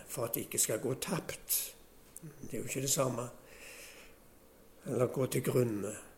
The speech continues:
Det, det, det er sterke krefter som vil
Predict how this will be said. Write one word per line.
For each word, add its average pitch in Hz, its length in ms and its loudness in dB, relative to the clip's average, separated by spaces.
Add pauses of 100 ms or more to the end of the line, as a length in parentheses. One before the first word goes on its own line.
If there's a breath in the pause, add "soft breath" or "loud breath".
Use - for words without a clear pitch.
(200)
Det, 123 480 4
det, 120 420 4 (3750 loud breath)
det 170 80 8
er 175 120 12
sterke 269 360 12
krefter 220 420 10
som 185 200 8
vil 180 100 10